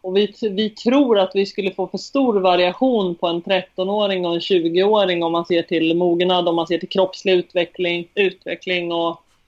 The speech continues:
eh, och så vidare. Så att vi tänker oss att en, en sjuttioårig man är <laughs> färdigutvecklad, och vi tror också att, eh, eh, vi kan ha effekt,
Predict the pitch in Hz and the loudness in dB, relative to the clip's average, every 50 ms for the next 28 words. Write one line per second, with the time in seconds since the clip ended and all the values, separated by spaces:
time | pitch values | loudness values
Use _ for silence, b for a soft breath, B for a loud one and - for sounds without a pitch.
0 | _ _ _ _ _ _ _ _ _ - - - 156 160 156 151 151 - - 185 | _ _ _ _ _ _ _ _ _ -12 -8 -6 -6 -4 -4 -4 -4 -2 0 -2
1 | 180 - 175 165 170 170 170 156 151 160 156 151 156 156 165 - - 202 180 175 | -2 0 0 2 4 4 4 4 4 2 2 2 2 0 -2 -2 0 0 0 0
2 | 175 - 190 202 208 202 202 262 226 214 208 196 208 202 196 190 - 220 202 190 | -2 -4 -2 0 0 0 2 0 0 0 0 -2 0 0 -2 0 0 0 0 0
3 | 190 - 208 196 190 190 196 202 202 190 - - 208 202 196 196 - 233 220 220 | 0 0 0 0 0 0 -2 -2 -4 -4 -4 -4 -4 -4 -4 0 0 0 0 0
4 | - _ 214 208 226 262 277 277 262 254 254 247 240 208 208 220 214 208 214 202 | -2 _ 0 2 2 4 4 4 4 4 2 0 0 0 -2 -2 -2 0 0 0
5 | 214 240 233 220 220 208 147 165 180 185 208 262 254 220 208 - - 240 240 226 | 2 0 0 -2 -2 -4 -4 -2 0 0 2 2 0 -2 -4 -2 -2 0 0 0
6 | 220 214 202 180 190 185 185 185 - 226 233 254 - - 254 262 269 294 320 294 | -2 -4 -6 -6 -6 -8 -8 -8 -8 -8 -8 -8 -8 -10 -8 -6 -4 -4 -4 -6
7 | - - 214 208 - - 214 - - - 262 262 240 - 208 220 233 277 - - | -6 -6 -6 -8 -8 -10 -12 -12 -8 -4 -4 -4 -2 -2 0 0 0 0 -2 -4
8 | - 214 190 190 190 196 - _ _ - 190 190 185 185 185 185 190 _ _ _ | -4 -2 0 0 0 -2 -4 _ _ -2 0 2 4 4 2 0 -4 _ _ _
9 | _ _ _ _ _ _ _ _ - - 180 180 170 170 165 160 151 - - 175 | _ _ _ _ _ _ _ _ -8 -6 -4 -2 -2 -2 -2 -4 -6 -8 -6 -6
10 | 202 196 196 - 185 185 208 190 180 185 185 - _ - 226 220 - - - - | -6 -6 -4 -4 -4 -4 -2 -2 -2 -4 -4 -6 _ -4 -4 -4 -4 -6 -10 -10
11 | - - | -10 -10